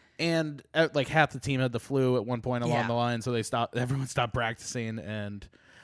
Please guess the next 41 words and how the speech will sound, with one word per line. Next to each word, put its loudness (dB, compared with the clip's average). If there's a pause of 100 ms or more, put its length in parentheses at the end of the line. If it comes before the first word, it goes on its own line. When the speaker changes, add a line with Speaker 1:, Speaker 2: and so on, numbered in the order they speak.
(160)
Speaker 1:
I 8
don't 8
know. 4
Like, 6
it, -10
I'm, 4
Speaker 2:
Mm. 0
Speaker 1:
I'm 4
not 2
trying 6
to 2
say 2
that, 0 (160)
that, 0 (180)
like, 0
I, 4 (100)
I, 4
I 4
don't 6
wanna 6
make 0
this -4
sound 4
like 0
excuses 0
for -2
the -4
team. -8
They, 0
they -2
lost, 2
and -2
Speaker 2:
Yeah. 4
Speaker 1:
it 0
wasn't 2
a -2
good -2
look. -2 (500)
But, 4 (400)
uh, -8 (160)
<sighs> -12